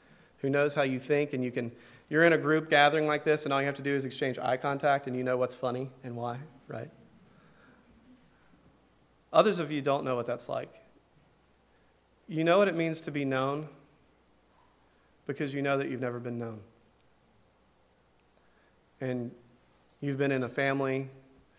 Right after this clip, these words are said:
or you've been married for years and you feel that your spouse or your parents or whoever it is around you,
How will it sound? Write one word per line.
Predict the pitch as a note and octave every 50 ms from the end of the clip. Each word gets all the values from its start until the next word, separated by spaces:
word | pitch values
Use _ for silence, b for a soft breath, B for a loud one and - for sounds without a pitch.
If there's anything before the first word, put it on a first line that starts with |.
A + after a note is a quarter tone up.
| b b b b b b -
or | B2+ B2
you've | B2 B2+ B2
been | C3 B2+ B2+
married | B2+ B2+ B2+ B2+ B2
for | - - B2+
years | A#2+ A#2+ B2 B2+ C3 C3 B2 A#2+
and | A#2+ B2
you | A#2+
feel | A#2 - C3 B2
that | A#2+ B2 A#2
your | C3+ A#2+
spouse | A#2+ - - B2+ B2 B2 B2 B2 -
or | B2+ A#2+
your | A2+ A#2 A2+
parents | - - C3+ B2+ B2+ B2+ B2+ B2 -
or | B2
whoever | A#2 A#2 B2 B2+ B2+ A#2+ B2 B2
it | B2
is | C3 B2 A#2+
around | A#2+ A#2+ B2+ B2+ B2+ B2+ B2
you, | B2 A#2+ A#2+ B2